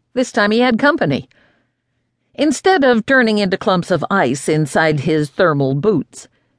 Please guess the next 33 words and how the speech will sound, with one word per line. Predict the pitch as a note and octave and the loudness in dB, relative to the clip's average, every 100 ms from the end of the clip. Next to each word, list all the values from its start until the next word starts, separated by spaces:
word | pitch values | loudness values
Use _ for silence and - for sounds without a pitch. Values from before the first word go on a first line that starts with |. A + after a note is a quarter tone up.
| - | -4
his | B3+ - | -4 0
feet | F#4 - - | 0 0 0
were | F#3+ F#3 | 0 2
warmed | F#3 A3 D3+ D#3 E3 | 2 2 2 -2 -2
by | F3 E3 | 0 2
the | E3 - | 0 -2
husky's | D#3 - D3+ D3+ | -4 -4 -4 -2
body. | F3 F3+ C3+ C3+ _ _ _ _ _ _ _ _ _ _ _ _ _ _ _ _ _ _ _ - | -2 -2 -2 -6 _ _ _ _ _ _ _ _ _ _ _ _ _ _ _ _ _ _ _ -4
Deliberately, | D4+ E4 G#3+ F#3+ G#3 | 2 2 2 2 2
Hurley | F#3+ G#3+ G3+ F3 | 2 4 4 2
refrained | E3 C#3+ F#3 D3 D3+ | 0 0 0 0 0
from | D3+ D3 | -2 -2
checking | - D#3 - C3+ C#3+ | -2 -4 -2 -2 0
the | |
luminescent | D3 E3 D3 D3 C#3+ C#3 A#2 - | 0 0 0 0 -2 -4 -6 -2
dial | E3+ C#3 C3 | 0 0 0
of | B2+ | -2
his | B2+ | -2
watch. | C3+ D#3 - _ - _ _ _ _ _ _ _ - | -2 -2 -2 _ -20 _ _ _ _ _ _ _ -2
When | C#4+ | 0
the | D4+ | 0
storm | - D#4 D4 D4 | 0 2 4 4
blew | B3+ B3+ | 2 0
itself | B3+ B3+ C4 | 0 -2 0
out, | F#3 F3+ G3+ | 0 0 -2
it | - | -4
would | G3+ | -6
still | - C3+ D#3+ | -4 -4 -2
be | F3+ | 0
daylight, | F3+ D#3+ C3 A2+ - - | 0 0 0 -4 -8 -2
whatever | D#3+ E3+ D3 C3+ | 0 2 0 0
the | D#3 | 0
hour. | C#3 C3 G#2+ - | 0 0 -2 -8